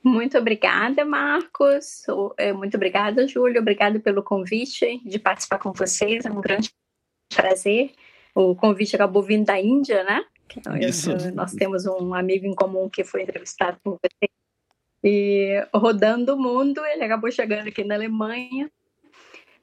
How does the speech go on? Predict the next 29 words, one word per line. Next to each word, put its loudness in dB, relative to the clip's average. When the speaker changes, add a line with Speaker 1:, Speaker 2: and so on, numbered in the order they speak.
Speaker 1:
Bom, 2
eu 0
sou -2
a -2
Sandra 0
Santos, -2
eu -2
tenho -2
um, -4
um -2
blog 2
já 0
desde -2
dois -2
mil 0
e -8
três, 0
são -4
dezessete 0
anos -4
que -6
eu -2
escrevo -4
no -6
blog, -2
é, 0
Mineirinha 2
na 0
Alemanha 0